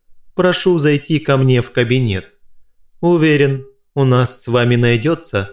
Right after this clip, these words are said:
что обсудить». Я резко обернулся. Второй, опустив голову, делал вид, что поправляет мантию. «Юсупов!»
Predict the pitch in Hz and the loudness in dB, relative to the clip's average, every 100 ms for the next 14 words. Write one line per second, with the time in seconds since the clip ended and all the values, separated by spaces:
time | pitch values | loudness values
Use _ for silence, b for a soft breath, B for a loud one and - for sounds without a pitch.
0 | - - - 175 117 90 - 123 113 95 | -12 -12 -4 0 0 -2 -6 -6 -4 -6
1 | 78 - - - - _ - _ - - | -10 -18 -20 -20 -20 _ -20 _ -20 -20
2 | - - 104 101 123 104 101 - 101 - | -20 -12 -4 2 2 2 -2 -4 -8 -4
3 | 92 110 113 90 82 - 90 - - - | -2 0 0 -4 -8 -12 -14 -16 -20 -20
4 | - - - - - 131 165 170 135 - | -20 -20 -20 -14 -2 2 2 2 0 -4
5 | 120 - 135 104 110 139 143 117 113 - | -4 -2 -2 0 2 2 2 2 -2 -6
6 | _ - - 113 156 147 120 110 135 - | _ -20 -6 0 2 4 2 0 -4 -6
7 | - 139 - 131 143 127 110 110 120 110 | -2 -2 -2 -2 0 2 2 0 -2 -4
8 | 92 - 90 85 85 - - - - - | -4 -8 -12 -12 -16 -20 -20 -20 -20 -20
9 | - - 110 107 170 - - 190 113 92 | -20 -12 -6 -2 -2 -2 -4 -2 -2 -6
10 | - | -10